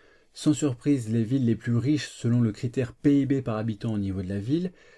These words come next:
subissent une baisse moins forte de la lumière nocturne pendant une inondation, toutes choses égales par ailleurs. Mais ils constatent aussi que pour les villes à risque élevé ou les villes qui ont subi des inondations sévères récemment,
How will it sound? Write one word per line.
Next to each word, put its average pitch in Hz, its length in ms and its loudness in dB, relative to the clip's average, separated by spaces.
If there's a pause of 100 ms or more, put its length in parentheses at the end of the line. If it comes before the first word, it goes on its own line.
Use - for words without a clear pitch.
(120)
subissent 135 500 -4
une 117 180 2
baisse 120 260 -2
moins 143 240 4
forte 156 400 -4
de 113 60 -4
la 104 120 -4
lumière 98 280 -6
nocturne 98 420 -6
pendant 107 380 -6
une 107 140 -6
inondation, 101 680 -4 (260)
toutes - 180 -6
choses 107 160 -4
égales 98 220 -6
par 92 160 -12
ailleurs. 120 400 -6 (200)
Mais 113 60 -2
ils 117 80 -2
constatent 151 380 0
aussi 120 280 -4
que - 80 -4
pour 127 180 0
les 123 100 4
villes 135 220 4
à 113 80 -2
risque 101 300 -6
élevé 147 420 0
ou 127 140 -2
les 113 160 2
villes 135 260 2
qui - 100 -8
ont 113 60 -2
subi 127 380 -4
des 107 160 -2
inondations 113 420 0
sévères 110 380 -2
récemment, 135 580 0